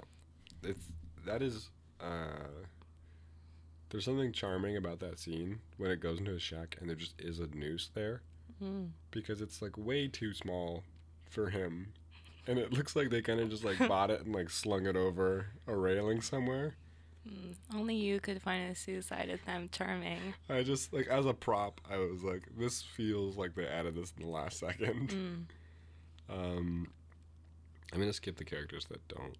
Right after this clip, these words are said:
Speaker 1: matter very much.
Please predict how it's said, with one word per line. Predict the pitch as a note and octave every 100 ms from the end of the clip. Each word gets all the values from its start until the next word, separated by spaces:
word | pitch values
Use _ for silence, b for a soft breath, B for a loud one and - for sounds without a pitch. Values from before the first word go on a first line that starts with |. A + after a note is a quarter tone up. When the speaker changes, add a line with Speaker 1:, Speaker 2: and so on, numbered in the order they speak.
| - - - - -
Speaker 1:
matter | - D2+ - - - - - - - - - - B B E2
very | E2+ -
much. | - - - - -